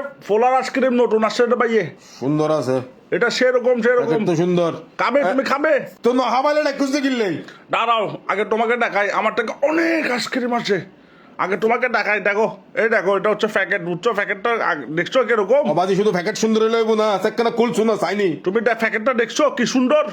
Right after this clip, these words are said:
Speaker 2: হইদি কুল, প্যাকেট দেখি, প্যাকেট সুন্দর, কুল।
Speaker 1: না ভাই, এ ফোর্টিটা জিনিস আগে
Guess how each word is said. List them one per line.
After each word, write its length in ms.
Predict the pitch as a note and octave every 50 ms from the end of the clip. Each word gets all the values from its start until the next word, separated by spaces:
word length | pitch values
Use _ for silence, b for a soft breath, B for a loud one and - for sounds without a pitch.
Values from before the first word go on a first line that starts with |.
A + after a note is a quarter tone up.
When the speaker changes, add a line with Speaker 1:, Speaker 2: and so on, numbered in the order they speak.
| - - - -
Speaker 2:
হইদি 260 | D3+ F#3 F3+ F3 A#3
কুল, 340 | F3+ - G#3+ A#3 A#3 G#3+ F#3+
প্যাকেট 260 | F#3+ F#3 E3 A#3 A#3
দেখি, 340 | A#3 F3+ G#3+ - - - A#3+
প্যাকেট 260 | G#3 F#3+ F3+ A3+ F3
সুন্দর, 380 | - A3 G#3+ G#3+ G#3 G#3 F#3+ D#3+ -
কুল। 140 | G3+ G#3 A3+
Speaker 1:
না 80 | C4
ভাই, 220 | C4 C4 B3+ A#3+ A3+
এ 60 | G#3
ফোর্টিটা 440 | F#3+ - G#3+ A3 G#3+ B3 B3+ C4+ C4+
জিনিস 360 | A3 G3 A#3 A3+ A#3+ A#3+ A3
আগে 340 | A#3+ A3+ G#3+ G3 A3 A#3+